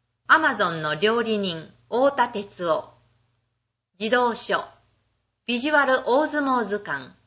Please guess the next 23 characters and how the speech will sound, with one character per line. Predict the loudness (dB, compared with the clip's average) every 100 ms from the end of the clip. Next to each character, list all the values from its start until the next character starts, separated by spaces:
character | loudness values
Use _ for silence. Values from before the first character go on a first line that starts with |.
| _
服 | _ -10 -6 0 2
部 |
雄 | 2 0 0 -2
二。 | -6 -18 -20 _ _ _ _ _ _ _ _
お | 4
化 | 4 4
け | -2
の | 0 0 -2
ア |
ッ | -2 -16
チ | -14
と | -6 -6 -6 -16 -8
雲 | -2 0
の | 0 -2
パ | -2
ン | -2
屋 | -2 -6
さ | -4 -4
ん、 | -4 -16 _ _
角 | -2 0 0
野 | 0 -2
栄 | -4 -6 -10
子。 | -14 -14